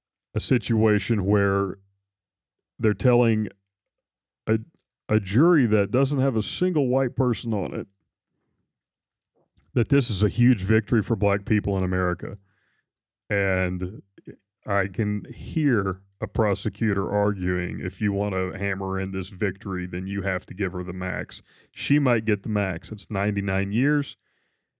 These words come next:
Uh, as my recollection, I do not do parole cases. I never did. I did a lot of probation work at one time.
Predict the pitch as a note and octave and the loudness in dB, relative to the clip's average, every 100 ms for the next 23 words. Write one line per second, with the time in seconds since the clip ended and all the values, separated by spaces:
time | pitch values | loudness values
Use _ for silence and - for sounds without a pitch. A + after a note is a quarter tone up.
0 | _ _ _ - G#2+ G2 F#2 F2+ F2+ F2 | _ _ _ -6 -2 2 2 0 -2 -4
1 | F2+ D3 A#3+ B3+ A2 A2+ F2+ - - C#3+ | -12 -16 -14 -4 0 0 -2 -12 -12 -6
2 | A#2 A#2+ A#2+ A#2 A2 A2+ A2+ A2+ A#2 G2+ | 0 2 4 4 2 2 2 2 0 0
3 | G#2 F#2 F#2+ A2+ A#2+ A2+ A2 G2+ G#2+ G2+ | 0 -2 2 4 6 4 2 2 2 2
4 | A2 G#2+ G#2 G2+ A2 G#2 - G#2+ G2 G#2 | 2 2 2 0 0 0 -2 -4 -4 -6
5 | G2 G2+ F#2+ F#2+ F#2 G#2 G#2+ G2+ F#2+ F#2+ | -2 -2 0 -4 0 0 2 0 -2 -4
6 | F#2 F#2 F#2 - F#2+ G#2 A#2 A#2+ A2 A2 | -2 -2 -4 -4 -4 0 -2 -2 -2 2
7 | A2 - G#2+ A2 G#2+ A2 A2 G#2+ G#2 | 0 -2 -6 -4 -2 -2 0 -2 -4